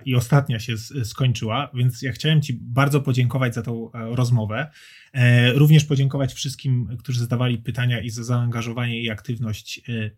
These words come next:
na czacie. E, chciałem jeszcze Cię zapytać, czy chciałbyś coś, e, dodać, albo czy można w, w jakiś sposób też się z Tobą skontaktować, albo gdzie można Cię znaleźć, jak na przykład chciał, ktoś chciałby jeszcze dopytać o te rzeczy, o które,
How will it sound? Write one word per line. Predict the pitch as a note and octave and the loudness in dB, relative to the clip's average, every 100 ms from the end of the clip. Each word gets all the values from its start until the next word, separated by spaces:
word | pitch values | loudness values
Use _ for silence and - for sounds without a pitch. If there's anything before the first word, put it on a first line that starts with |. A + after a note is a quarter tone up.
| _ | _
na | B2 B2+ | -2 0
czacie. | A#2+ G2+ - C3+ F3 - - - | 0 -4 -4 -4 -4 -12 -20 -12
E, | A#2+ | -2
chciałem | - D#3+ | 4 4
jeszcze | D#3 D#3+ | 4 2
Cię | |
zapytać, | D3 D3+ - D3+ | 2 0 0 -4
czy | - | -4
chciałbyś | - D3+ D3+ D3+ | -2 2 2 2
coś, | D3+ C3 - | 0 0 -2
e, | C#3+ B2+ | -6 -4
dodać, | B2 D#3+ D3+ A#2+ A2+ - | 4 6 6 2 -2 -6
albo | B2 B2+ B2+ | -2 0 0
czy | G2+ C3+ | 0 6
można | C#3 C#3+ C#3 | 8 8 6
w, | C3 B2+ C3 | 4 -2 -4
w | B2 | 0
jakiś | B2+ B2+ - | 0 0 -8
sposób | - C#3+ C#3 B2+ | -6 -4 -2 -4
też | C#3 B2+ | -2 -2
się | - - C3+ | -2 -2 -4
z | - | -2
Tobą | C3+ C3 | -2 -2
skontaktować, | - - C3 B2+ A#2+ D#3 D3+ C3+ | -2 0 2 2 -2 2 2 4
albo | B2+ B2+ | 4 4
gdzie | B2 | 6
można | D3+ C3+ C3 | 6 6 2
Cię | - C3+ | 2 0
znaleźć, | A#2+ C#3+ D3 A#2+ A2 | 6 6 6 4 0
jak | B2+ | -2
na | A#2+ | -4
przykład | - B2+ | -6 -14
chciał, | - C3 B2 | -6 -6 -6
ktoś | C3 - C3 | -12 -6 -6
chciałby | - C3 B2+ | -4 -2 0
jeszcze | B2+ - | 0 0
dopytać | C3 A2+ C#3 B2 A2+ | -2 -2 -2 -4 -6
o | |
te | A2+ | -6
rzeczy, | A#2 A#2+ A#2 | -4 -4 -6
o | G2 | -10
które, | - A#2 | -6 -4